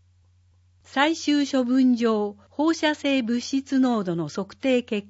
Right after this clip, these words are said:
果、一月二十三日、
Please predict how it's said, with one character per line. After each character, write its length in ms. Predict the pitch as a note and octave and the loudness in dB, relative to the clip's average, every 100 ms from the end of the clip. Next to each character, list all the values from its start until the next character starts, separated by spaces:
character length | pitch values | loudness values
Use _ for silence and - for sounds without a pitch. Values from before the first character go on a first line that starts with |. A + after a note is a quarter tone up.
| - | -10
果、 200 | D#3+ E3 _ _ _ _ _ _ - | -12 -12 _ _ _ _ _ _ -14
一 240 | G3+ C#4 | -4 -2
月 280 | C#4 C#4 B3 | -2 -2 0
二 160 | B3 | 0
十 220 | A3 F#3 E3+ | 0 -4 -6
三 340 | - G3 G3+ | -6 -4 -4
日、 440 | F#3+ - E3+ E3 | -6 -8 -10 -10